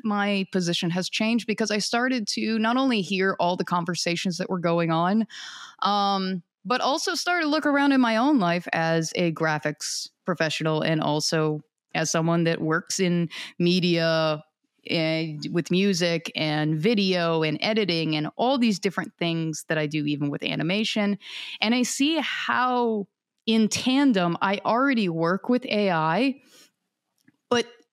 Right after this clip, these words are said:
all of this A I still needs me. And most of my job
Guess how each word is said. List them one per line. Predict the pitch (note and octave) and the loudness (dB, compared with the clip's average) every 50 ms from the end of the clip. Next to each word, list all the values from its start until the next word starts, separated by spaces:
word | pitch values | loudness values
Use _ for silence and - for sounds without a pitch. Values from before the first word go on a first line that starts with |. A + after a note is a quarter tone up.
| _ _ _ _ | _ _ _ _
all | A3 B3+ D4 F4 F4 | 2 2 2 2 2
of | E4+ D4+ B3 | 0 -2 -2
this | A#3+ C4 C4 - - - | -2 -2 -4 -4 -6 -4
A | - A#3 B3 A#3+ G#3 | -2 -2 0 0 0
I | F#3+ G#3 B3 C4+ A3+ F3+ E3+ E3 D#3+ D#3 - - - - - | 0 2 2 2 2 0 0 -2 -2 -4 -8 -16 -20 -20 -14
still | - - - - - - C4 C#4 D4 D#4 D4+ C#4+ A#3+ | -10 -8 -8 -8 -2 2 2 4 4 4 4 4 4
needs | A3+ G#3+ G#3 G#3+ A3 A#3+ B3 A#3+ A3+ G3 F3+ D#3+ F#3 | 6 6 6 6 6 6 6 4 4 2 0 0 2
me. | F#3 F#3+ G#3 A3 G#3+ F3+ E3 D#3 | 2 4 4 4 2 2 2 0
And | - G3+ G3+ G3+ F#3+ | 2 2 2 4 4
most | F#3+ F#3+ G#3 C4+ C4 - - | 4 4 4 2 2 2 0
of | C4+ A#3 - | 0 0 2
my | G#3+ G3 F#3 F3+ | 2 2 2 0
job | D#3 - - G#3 A#3 A#3 G3+ E3+ E3 E3 D#3+ E3 | 0 0 0 2 2 2 2 2 0 0 -2 -6